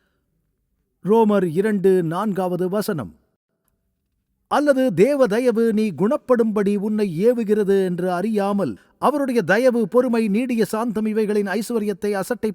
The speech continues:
பண்ணுகிறாயோ?" அதிக நேரம் இயேசுவோடு செலவிடும் போது அதை எப்படி செய்வது? வார்த்தையை வாசிக்கும் போது வாழ்க்கையை பார்ப்பீர்கள்.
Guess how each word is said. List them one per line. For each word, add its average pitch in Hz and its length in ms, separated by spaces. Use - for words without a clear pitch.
பண்ணுகிறாயோ?" 208 480
அதிக 285 280
நேரம் 262 320
இயேசுவோடு 226 500
செலவிடும் 214 340
போது 202 200
அதை 226 180
எப்படி 262 300
செய்வது? 180 400
வார்த்தையை 185 540
வாசிக்கும் 196 400
போது 180 220
வாழ்க்கையை 196 540
பார்ப்பீர்கள். 143 520